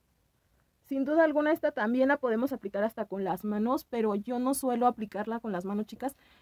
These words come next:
porque no sé. <laughs> Definitivamente vas a llegar al punto en que te acostumbras. Fíjense que yo siempre traté de aplicarme la base con las manos y nunca pude. Siempre fue así como que me quedaba pasteloso y,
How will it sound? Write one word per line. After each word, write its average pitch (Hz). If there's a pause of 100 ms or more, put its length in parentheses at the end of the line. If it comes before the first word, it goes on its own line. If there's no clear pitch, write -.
porque 254
no 240
sé. 220
<laughs> 220 (1900)
Definitivamente 285
vas 285
a 294
llegar 247
al 254
punto 262
en 269
que 254
te 208
acostumbras. 240
Fíjense 277
que 214
yo 247
siempre 262
traté 208
de 226
aplicarme 208
la 190
base 202
con 202
las 165
manos 208
y 208
nunca 202
pude. 202 (500)
Siempre 233
fue 240
así 226
como 233
que 196
me 196
quedaba 202
pasteloso 220
y, 240